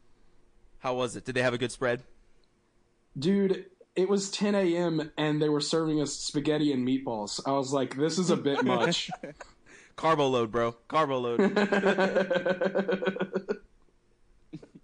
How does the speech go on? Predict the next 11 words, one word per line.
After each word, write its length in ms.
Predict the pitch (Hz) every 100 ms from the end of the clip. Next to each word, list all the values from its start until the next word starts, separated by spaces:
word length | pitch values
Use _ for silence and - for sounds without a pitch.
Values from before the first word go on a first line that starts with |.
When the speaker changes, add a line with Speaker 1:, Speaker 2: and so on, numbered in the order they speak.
| 285 _ _ - _ _ 220 - - _ - - -
Speaker 1:
Mike, 140 | 135 143
you 80 | 135
gotta 180 | 147
Michael 260 | 147 143 143
Scott 280 | 147 135 147
it, 100 | 139
you 140 | 131
Speaker 2:
Uh, 20 |
Speaker 1:
know? 200 | 131 135 - - _ - -
<laughs> 320 | 139 151 -
Speaker 2:
yes. 680 | 151 147 127 120 - -